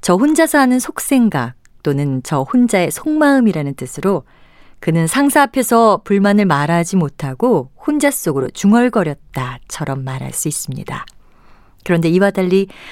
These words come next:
앞에 명사가 받침으로 끝나는 경우에는 뒤에 붙은 속이 된 소리로 발음이 되더라도 사이시옷을 덧붙여서 쓰지 않습니다. 그런 예로는 가슴속, 마음속, 깜깜속 같은 것이 있고요.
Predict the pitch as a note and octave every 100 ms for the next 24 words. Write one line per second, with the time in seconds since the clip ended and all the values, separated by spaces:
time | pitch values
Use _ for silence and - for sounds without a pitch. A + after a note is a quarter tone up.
0 | - D3 - B3+ F#3+ G3+ A3 A3+ F3 D#3+
1 | B3 A#3+ A#3+ B3 A#3+ A3+ G3 E3+ E3 C4+
2 | A#3 - - - - A#3 B3 A#3 - B3
3 | A#3+ D4 A3+ B3+ A#3 - - F#3 G3 G#3
4 | A#3 G3 G#3 G3+ D3+ D#3 F3 F3 - E3
5 | F#3 F3 D#3 C3 E3+ D4 - _ _ -
6 | C#4+ C#4 B3+ A#3 G3+ A3 G#3 D#3+ - F#3+
7 | F3 F3 - A#3 - - C#3 E3 - F3
8 | C3 B2+ - - - - - _ - -
9 | E3+ E3+ E3 D3+ C#3+ C#3 G#3 E3+ - -
10 | - - - F#3+ F#3+ B3+ C4 - B2+ -
11 | - _ _ _ - C3+ C#3 F3+ F#3+ -
12 | D#3+ C#4+ _ _ - - _ _ A#3+ B3
13 | B3+ B3+ A#3+ A#3+ A#3+ - F#3 F#3 D#3+ D3
14 | - D#3+ - C#3+ G3 A#3